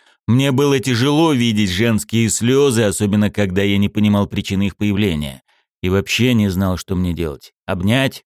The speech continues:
Успокоить? Боже, что делать? «Это я виновата», наконец выдавила она. Я подскочил к ней и встряхнул. Мариса не была из тех девушек, что ревут по пустякам, а от этого мне становилось только страшнее.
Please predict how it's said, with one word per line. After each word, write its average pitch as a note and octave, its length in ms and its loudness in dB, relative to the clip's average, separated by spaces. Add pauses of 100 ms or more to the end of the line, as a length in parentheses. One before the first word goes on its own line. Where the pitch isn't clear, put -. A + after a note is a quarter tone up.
Успокоить? B2 760 -2 (560)
Боже, E2+ 340 -4
что - 260 -6
делать? B2+ 560 -6 (360)
«Это G3+ 180 -2
я A3+ 280 0
виновата», F#3+ 520 0
наконец D#3+ 520 -4
выдавила D#3 440 -2
она. D#3 220 -4 (320)
Я G2 100 0
подскочил G#2+ 560 -2
к - 60 -6
ней A2 180 2
и - 40 2
встряхнул. A#2+ 760 0 (280)
Мариса G#2+ 400 0
не B2 100 4
была C3+ 240 2
из A2+ 160 0
тех G2 220 -4
девушек, G2+ 400 -2
что G#2+ 160 -8
ревут G2+ 260 -2
по G2+ 80 -8
пустякам, A#2 560 -4 (240)
а F2 160 -4
от E2+ 140 -6
этого F#2+ 260 0
мне F#2 220 0
становилось F2+ 600 -4
только F#2 300 -6
страшнее. E2+ 720 -6